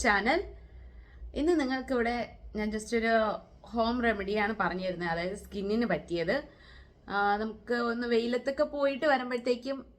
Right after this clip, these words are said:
എന്തായാലും എല്ലാവരുടെയും സ്കിന്ന് ഡള്ളായിട്ടായിരിക്കും ഇരിക്കുക. അപ്പോൾ എൻ്റെ ആയിക്കോട്ടെ, നിങ്ങളുടെ ആയിക്കോട്ടെ, എല്ലാവരുടെയും സ്കിന്ന് വെയിൽ കൊണ്ടിട്ടുണ്ടോ നിങ്ങൾക്കൊരു ഫേസിലൊരു കരുവാളിപ്പ്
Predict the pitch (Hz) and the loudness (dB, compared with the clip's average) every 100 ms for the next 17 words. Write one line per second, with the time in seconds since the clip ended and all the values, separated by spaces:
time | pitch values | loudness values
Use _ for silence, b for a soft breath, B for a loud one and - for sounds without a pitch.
0 | 214 240 277 294 262 233 233 233 226 240 | -6 -4 0 0 2 2 4 2 2 0
1 | - 226 214 208 302 - B B B B | -2 -4 -2 -2 -4 -8 B B B B
2 | 175 190 196 240 202 180 175 202 180 - | -2 0 2 2 0 -2 -6 -4 -6 -4
3 | 156 - - _ _ _ - 185 180 185 | -8 -8 -16 _ _ _ -4 -2 -2 0
4 | 247 208 208 202 233 208 226 220 185 190 | 0 0 -4 0 0 0 0 0 -2 -4
5 | 254 262 339 320 226 226 196 - 147 143 | -4 0 0 2 0 -2 -6 -6 -6 -6
6 | - B B - 208 277 359 285 226 226 | -18 B B 0 2 4 2 2 2 0
7 | 220 185 180 214 196 185 190 185 208 208 | 0 -2 -2 -2 -4 -6 -6 -6 -6 -8
8 | - _ - - 196 208 208 208 175 202 | -18 _ -14 -4 -2 -2 -4 -4 -2 -4
9 | 196 185 185 196 196 185 240 | -4 -2 -2 -2 -2 -4 -6